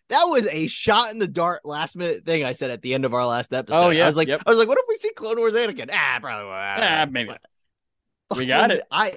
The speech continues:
Speaker 1: I can't. Oh man, I tried not to, but I cannot believe we finally got Clone Wars, like, General Skywalker.
Speaker 2: Yeah.
Speaker 1: Uh,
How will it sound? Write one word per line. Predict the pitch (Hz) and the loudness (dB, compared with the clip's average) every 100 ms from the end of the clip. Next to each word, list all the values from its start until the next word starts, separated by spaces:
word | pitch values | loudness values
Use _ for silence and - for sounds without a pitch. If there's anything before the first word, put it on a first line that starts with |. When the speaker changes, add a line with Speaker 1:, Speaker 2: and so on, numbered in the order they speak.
| - | -2
Speaker 1:
I | 214 | -2
can't. | 208 233 220 190 | -2 -4 -4 -4
Oh | 127 110 | -4 -4
man, | 101 110 101 | -4 -8 -8
I | |
tried | 98 123 110 | -8 -8 -6
not | 110 | -8
to, | _ | _
but | 139 - _ _ - - | -10 -10 _ _ -10 0
I | 175 208 220 214 _ | 2 6 4 2 _
cannot | - 190 196 190 190 170 | -6 -2 0 0 -2 -4
believe | 160 151 139 120 104 _ _ | -2 -2 -4 -6 -10 _ _
we | - 123 | -10 -8
finally | 120 117 117 | -6 -4 -4
got | 110 107 | -6 -8
Clone | - 113 110 | -10 -8 -8
Wars, | 107 104 | -10 -4
like, | 151 151 - | -2 -2 -4
General | - 160 156 147 131 | -2 0 2 0 -4
Skywalker. | - 107 95 95 113 104 113 | -4 -6 -6 -10 -10 -12 -6
Speaker 2:
Yeah. | 165 160 - | 0 0 0
Speaker 1:
Uh, | 110 98 95 | -4 -2 -4